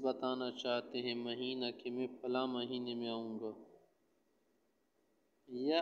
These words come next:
आप कोई season बताना चाहते हैं। क्या माना? month माना महीना, माह,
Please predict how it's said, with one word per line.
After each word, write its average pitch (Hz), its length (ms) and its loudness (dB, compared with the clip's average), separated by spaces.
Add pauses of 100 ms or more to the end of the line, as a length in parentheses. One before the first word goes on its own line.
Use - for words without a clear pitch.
(140)
आप - 220 -2
कोई 151 180 4
season 147 760 2
बताना 127 560 2
चाहते 113 480 0
हैं। 110 240 -4 (2250)
क्या 165 160 0
माना? 151 340 4 (360)
month 151 400 2
माना 147 320 2
महीना, 135 640 2
माह, 117 440 2